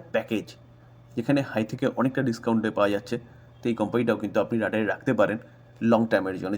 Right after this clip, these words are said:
যদি আপনার মনে হয় যে রিনিউয়েবল সেক্টর ভালো করবে, তাহলে এই কোম্পানিটাও ভালো করতে পারে। তবে ডিসক্লেমার দিয়ে রাখি স্যার, কোনো বাই রেকমেন্ডেশন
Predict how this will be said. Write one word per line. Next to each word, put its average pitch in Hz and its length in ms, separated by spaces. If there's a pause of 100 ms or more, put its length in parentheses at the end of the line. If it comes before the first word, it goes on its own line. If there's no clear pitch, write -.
যদি 196 120 (100)
আপনার 226 260
মনে 190 180
হয় 226 200
যে 165 40 (120)
রিনিউয়েবল 151 380
সেক্টর 127 220 (120)
ভালো 127 160 (100)
করবে, 117 220 (1120)
তাহলে 131 260
এই 113 100
কোম্পানিটাও 120 400 (100)
ভালো 117 160 (120)
করতে 104 220 (540)
পারে। 110 200 (1160)
তবে 190 180
ডিসক্লেমার 202 320
দিয়ে 190 120
রাখি 196 180
স্যার, 214 120 (240)
কোনো 160 140 (200)
বাই 120 220
রেকমেন্ডেশন 98 560